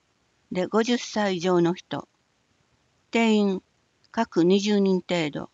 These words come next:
多数の場合は抽選。カリキュラム、参考。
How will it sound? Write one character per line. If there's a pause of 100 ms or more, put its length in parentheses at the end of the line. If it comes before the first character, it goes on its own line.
(540)
多
数
の
場
合
は
抽
選。 (1000)
カ
リ
キ
ュ
ラ
ム、 (480)
参
考。